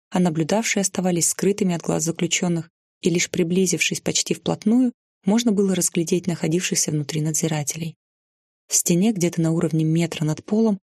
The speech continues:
было окошко, через которое полагалось вести диалог с охранниками, получать по мере необходимости туалетную бумагу и передавать документы.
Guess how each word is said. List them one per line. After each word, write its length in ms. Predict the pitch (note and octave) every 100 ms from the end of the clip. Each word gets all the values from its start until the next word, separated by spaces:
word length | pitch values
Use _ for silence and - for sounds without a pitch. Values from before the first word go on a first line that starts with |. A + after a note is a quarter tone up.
| -
было 220 | F#3 A#3+
окошко, 720 | - A#3 - E3 D#3 - - _ _ _
через 240 | - F#3+ -
которое 360 | - A#3+ C#4+
полагалось 560 | - E3 E3 B3 G#3 -
вести 260 | E3 -
диалог 320 | G3+ F3+ F3 -
с 80 |
охранниками, 720 | F#3 - F3+ D#3+ D3+ D#3+ D#3 - _ -
получать 380 | F#3+ F#3 F3+ E3+
по 80 | D#3+
мере 200 | E3 D3+
необходимости 680 | D3+ - F3 A#3+ A#3 -
туалетную 460 | F#3+ D#3+ D3 - D#3
бумагу 480 | D#3 F#3+ A#3+ A#3+ A3 _ _
и 100 | -
передавать 440 | A#3+ F3+ D#3 D#3 E3
документы. 680 | E3 - D#3 C#3+ C#3 -